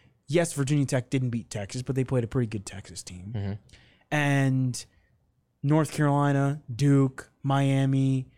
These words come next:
Speaker 1: I, there, there were a
Speaker 2: Final
Speaker 1: list of
Speaker 2: Four
Speaker 1: teams
Speaker 2: teams,
Speaker 1: that
Speaker 2: yeah.
Speaker 1: all went to the Elite Eight or Final Four, and it's like, okay, maybe the A C C can play. So don't judge the, a book by its cover.
Speaker 2: Yeah, uh, but, you know, that, that's just something that you're gonna have to deal with because,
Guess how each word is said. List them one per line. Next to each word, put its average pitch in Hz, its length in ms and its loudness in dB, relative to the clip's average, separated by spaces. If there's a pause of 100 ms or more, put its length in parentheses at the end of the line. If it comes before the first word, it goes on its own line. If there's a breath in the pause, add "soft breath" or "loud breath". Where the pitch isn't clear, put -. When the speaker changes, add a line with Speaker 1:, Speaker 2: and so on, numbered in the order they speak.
(120)
Speaker 1:
I, 117 180 -6
there, 185 320 0
there 214 160 2
were 185 200 6
a 156 40 6
Speaker 2:
Final 156 60 4
Speaker 1:
list 135 260 2
of 151 60 0
Speaker 2:
Four 180 160 2
Speaker 1:
teams 262 100 6
Speaker 2:
teams, 170 320 2
Speaker 1:
that 170 140 2
Speaker 2:
yeah. 135 160 0
Speaker 1:
all 202 100 4
went 202 220 0
to 165 60 -10
the 190 80 2
Elite 190 280 2
Eight 190 140 6
or 180 100 4
Final 180 300 -2
Four, 269 220 -2
and 190 40 -2
it's 151 160 -6
like, 160 160 -4
okay, 226 220 -4
maybe 285 240 0
the 330 100 0
A 277 80 -2
C 226 120 -8
C 208 120 -4
can 165 320 0
play. 123 320 -2
So 151 380 0 (220)
don't 214 280 2
judge 175 400 2
the, 139 180 0
a 151 80 2
book 147 240 0
by 139 140 2
its 120 160 -4
cover. 101 200 -6 (180 loud breath)
Speaker 2:
Yeah, 180 420 4
uh, 143 220 4
but, 147 180 0
you 180 60 4
know, 175 100 4
that, 170 220 2
that's 190 200 0
just 214 240 -4
something 156 300 0
that 127 160 -2
you're 139 80 2
gonna 131 160 2
have 123 120 0
to 104 80 -8
deal 143 260 0
with 104 260 -2
because, 117 460 0